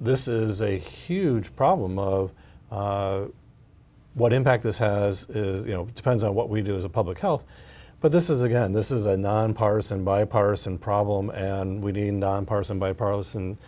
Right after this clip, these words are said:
solutions and scientific solutions. From a fundraising perspective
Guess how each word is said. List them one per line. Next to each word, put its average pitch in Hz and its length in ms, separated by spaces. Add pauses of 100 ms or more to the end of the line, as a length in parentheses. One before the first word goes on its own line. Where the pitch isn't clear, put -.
(100)
solutions 123 520 (200)
and 127 120
scientific 127 480
solutions. 92 540 (800)
From 123 180
a 110 40
fundraising 131 480
perspective 95 640